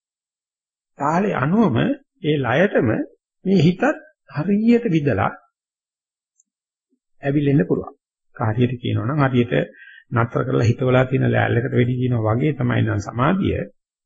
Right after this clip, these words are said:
සමත සමාධිය, පයින් සතාගේ පිම්මට වෙඩි තියලත් වදිනවත් වදින්න පුළුවන්. ඒ වගේ තමයි ක්ෂණික සමාධිය.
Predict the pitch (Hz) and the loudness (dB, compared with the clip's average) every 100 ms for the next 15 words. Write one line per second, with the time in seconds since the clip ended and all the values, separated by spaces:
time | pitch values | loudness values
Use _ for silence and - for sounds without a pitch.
0 | - 117 147 160 - 117 101 98 101 104 | -8 -2 0 -2 -4 -4 -4 -4 -4 -2
1 | 277 415 _ _ _ - 165 175 180 180 | -2 -6 _ _ _ -8 -2 0 2 2
2 | 170 - _ _ _ _ _ 113 131 - | 0 -6 _ _ _ _ _ -12 -8 -4
3 | 196 180 - 175 214 196 107 92 - _ | -2 0 0 -2 2 2 0 -4 -10 _
4 | _ _ _ _ _ _ 143 156 180 - | _ _ _ _ _ _ -2 2 2 0
5 | 208 208 214 127 127 165 226 120 98 123 | 0 2 0 0 2 2 0 0 0 0
6 | 127 220 269 247 107 - _ _ _ _ | 0 2 2 2 -2 -6 _ _ _ _
7 | _ _ _ _ _ _ _ _ _ _ | _ _ _ _ _ _ _ _ _ _
8 | _ _ 143 147 160 156 139 120 143 - | _ _ 0 2 2 2 0 0 0 0
9 | 123 95 - 92 90 80 - | -2 -2 -4 -6 -6 -10 -14